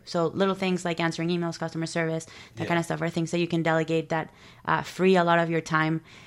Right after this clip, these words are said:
Speaker 1: uh, to let you do the things that only you can do, like train and perform.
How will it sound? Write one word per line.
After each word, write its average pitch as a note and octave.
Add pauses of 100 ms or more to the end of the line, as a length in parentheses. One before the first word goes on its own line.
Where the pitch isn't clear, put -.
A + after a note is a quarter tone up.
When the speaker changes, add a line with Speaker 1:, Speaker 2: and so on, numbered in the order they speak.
(240)
Speaker 1:
uh, D#3+
to F3+
let F3
you F3
do E3+
the E3
things D#3+
that E3+
only D#3
you F3+
can D#3+
do, C#3
like D3+ (100)
train E3
and D#3
perform. D3